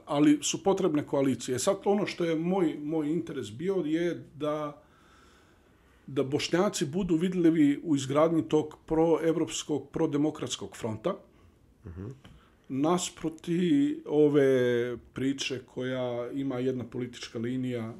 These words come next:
Speaker 1: koja vuče u ovoj Orbanovoj liniji, koja je, vi ste svesni, ko, ko prati region, svestan je uticaja Orbana na regionu i ta politička linija Vučić, Orban, Putin i tako dalje.
Speaker 2: Mhm.
Speaker 1: E, ono što je naš interes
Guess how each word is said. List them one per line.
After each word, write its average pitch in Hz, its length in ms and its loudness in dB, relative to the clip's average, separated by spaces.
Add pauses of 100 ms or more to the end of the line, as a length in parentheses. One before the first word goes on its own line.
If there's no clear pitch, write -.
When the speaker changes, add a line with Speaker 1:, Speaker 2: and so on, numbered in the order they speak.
(160)
Speaker 1:
koja 123 240 -6
vuče 120 460 -6
u 123 240 -6
ovoj 123 380 -4
Orbanovoj 120 560 -4
liniji, 104 360 -6 (880)
koja 135 260 -2
je, 127 220 -4 (640)
vi 139 200 -2
ste - 160 -14
svesni, 131 420 -8
ko, 123 200 -8
ko 135 260 -6
prati - 360 -6
region, 120 420 -2
svestan 127 540 -6
je 120 100 -4
uticaja 117 680 -6 (640)
Orbana 120 420 2
na 110 100 0
regionu 117 460 -2
i 113 140 -2
ta 117 140 -2
politička 113 540 -4
linija 113 360 0
Vučić, 107 440 -8
Orban, 104 360 -6
Putin 98 340 -10
i 92 40 -10
tako 95 280 -12
dalje. 92 260 -14 (240)
Speaker 2:
Mhm. 92 200 -6
Speaker 1:
E, 131 60 -6 (240)
ono 127 420 -2
što - 160 -4
je 123 60 -2
naš 123 260 -8
interes 120 340 -4